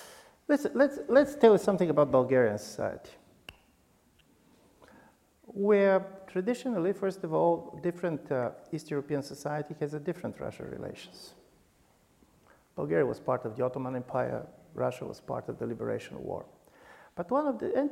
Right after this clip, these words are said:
you have a quite high level of support.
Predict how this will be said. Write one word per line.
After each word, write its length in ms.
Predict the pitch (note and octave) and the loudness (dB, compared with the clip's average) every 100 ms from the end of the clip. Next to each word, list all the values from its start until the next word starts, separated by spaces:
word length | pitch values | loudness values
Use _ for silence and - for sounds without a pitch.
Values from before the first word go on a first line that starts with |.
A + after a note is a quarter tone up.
| - | -4
you 100 | C#4 - | -6 -2
have 160 | A#3+ A#3 | -4 -4
a 40 | |
quite 380 | - - F#3 F3+ - | -6 2 4 2 -4
high 400 | - - C4 C4+ | -12 -6 -2 -2
level 340 | A#3+ G3 F3 | -2 -4 -4
of 100 | D3+ | -6
support. 680 | - - - - - - | -8 -16 -14 -6 -6 -6